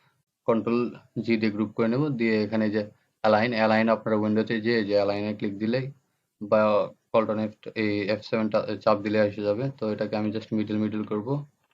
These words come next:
এটা আমার মিডলে। এটার জন্য আমি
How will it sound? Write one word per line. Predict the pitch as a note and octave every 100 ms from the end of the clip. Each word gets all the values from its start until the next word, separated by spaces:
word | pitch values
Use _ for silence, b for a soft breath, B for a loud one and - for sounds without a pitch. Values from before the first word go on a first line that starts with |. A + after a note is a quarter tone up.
| _ _ _ _
এটা | A2 A2+
আমার | A2+ G#2+
মিডলে। | G#2 A2 B2+ C3+ _ _ _ _ _ _ _ _ _ _ -
এটার | G2+ _ - A2 A2 G#2+
জন্য | G#2+
আমি | A2